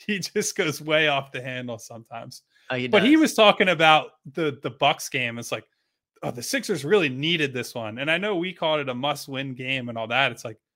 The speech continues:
Speaker 1: bro, they've beaten a lot of the best teams in the league this year. So, uh,
Speaker 2: Yeah, but I
Speaker 1: and
Speaker 2: think
Speaker 1: we're,
Speaker 2: they
Speaker 1: we're still treating every individual game as, like, the stakes are super high. It's like, dude, they, they keep beating teams. I,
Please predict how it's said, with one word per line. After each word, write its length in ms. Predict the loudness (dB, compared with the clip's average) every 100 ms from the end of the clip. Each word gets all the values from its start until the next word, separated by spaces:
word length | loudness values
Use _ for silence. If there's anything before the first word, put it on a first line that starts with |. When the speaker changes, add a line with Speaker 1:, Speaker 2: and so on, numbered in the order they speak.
| _ _ _
Speaker 1:
bro, 140 | 0 2
they've 260 | 2 -2
beaten 300 | -2 -2 0
a 60 | -2
lot 260 | 2 4 4
of 60 |
the 80 | -2
best 340 | 0 0 0 -8
teams 320 | -6 -6 -6
in 140 | -8
the 80 | -8
league 320 | -6 -8 -8
this 260 | -10 -12 -18
year. 60 | _ _ _
So, 240 | -4 0 0 0
uh, 120 | -6 -6 _ 0
Speaker 2:
Yeah, 200 | 4 4
but 120 | 6
I 60 |
Speaker 1:
and 80 | 6
Speaker 2:
think 100 | 6
Speaker 1:
we're, 80 | 4
Speaker 2:
they 140 | 2 0
Speaker 1:
we're 100 | -2
still 280 | 4 2
treating 540 | 4 0 0 2 2 4
every 360 | 4 4 2 0
individual 680 | -2 -2 -2 -2 0 -2
game 460 | 0 2 4 2 0
as, 200 | -6 -8
like, 180 | -8 -8 _ _ _
the 60 | -12
stakes 380 | -4 -4 -2 -6
are 80 |
super 360 | -6 -8 -6 -8
high. 300 | -6 -4 -4
It's 180 | -4 -6
like, 140 | -10 -10 _ _ _ _
dude, 200 | 2 4
they, 220 | 4 -4 -4 -14 _
they 160 | -4 -4
keep 340 | 2 0 2
beating 420 | 2 2 2 0
teams. 500 | -2 -4 -6 -8 -16 -6
I, 220 | -4 -4